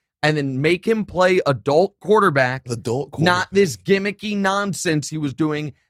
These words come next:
Speaker 1: and see if he can do it. And if he can, then you can consider paying him real money. But the franchise tag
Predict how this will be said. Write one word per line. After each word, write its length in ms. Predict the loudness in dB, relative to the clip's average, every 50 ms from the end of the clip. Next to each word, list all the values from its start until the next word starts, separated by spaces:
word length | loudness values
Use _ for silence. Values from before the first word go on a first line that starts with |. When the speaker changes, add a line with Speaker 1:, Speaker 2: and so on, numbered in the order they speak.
| _ -2
Speaker 1:
and 160 | 0 0 0
see 240 | -2 -4 0 2 2
if 100 | 2 0
he 140 | -2 -4 -2
can 160 | 0 0 2
do 200 | 4 4 4 4
it. 120 | 2 0 -4 -8
And 140 | -8 -8 -8
if 140 | -10 -10
he 180 | -12 -12 -12 -12
can, 640 | -12 -10 -6 -4 -2 -2 0 -2 -2 -4 -6 -8 -12 -14 _ _ _ _
then 880 | -12 -10 -10 -2 2 4 4 4 4 2 2 0 0 0 0 0 -2 -4 _ _ _ _ _ _ _ _ _ _
you 200 | -2 0 0 0
can 240 | 0 -4 -4 -6 -6
consider 460 | -4 -4 -4 -4 -2 -2 0 0 0
paying 320 | 0 0 -2 -4 -4 -4 -6
him 140 | -6 -6 -6
real 160 | -4 -4 -4
money. 240 | -4 -4 -6 -6 -8
But 120 | -10 -10
the 80 | -12 -8
franchise 520 | -4 -2 -2 -2 -2 0 0 0 0 -2
tag 380 | -2 -2 -2 -2 -2 -4 -8 -12